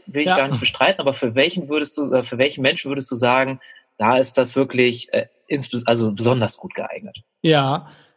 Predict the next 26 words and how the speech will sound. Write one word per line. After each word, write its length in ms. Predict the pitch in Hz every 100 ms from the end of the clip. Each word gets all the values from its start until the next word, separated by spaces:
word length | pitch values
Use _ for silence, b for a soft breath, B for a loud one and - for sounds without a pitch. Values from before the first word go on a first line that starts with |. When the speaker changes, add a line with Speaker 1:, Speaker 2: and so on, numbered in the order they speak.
| _ -
Speaker 2:
ähm, 680 | 175 190 208 214 220 220 214
ich 160 | 190
guck 160 | - 233
ein-, 200 | 214 214
ich 100 | 190
überleg 320 | 190 196 233
halt 220 | 202 208 208
mal, 220 | 202 175
was 240 | 180 -
für 240 | - 202 196
Leute 500 | 175 170 185 185 170
wir 180 | 180
bei 100 | 165
uns 300 | 160 170 156
im 300 | 175 165 180
Training 540 | - - 156 156 147 131
haben. 500 | 147 156 143 127 135
Und 240 | 151 147
das 140 | 165 151
sind 200 | 165 147
tendenziell 920 | 165 190 214 208 - 196 208 220 220 _ _ _ _ _ _ _ _ -
Leute, 600 | 160 156 170 190 190 185
die 680 | 151 160 165 175 175 175 - _ - - _ _ _ _ _ -
auch 260 | 175 -
mental 560 | 180 185 180 160 165 165
arbeiten. 760 | 156 143 131 123 120 - 135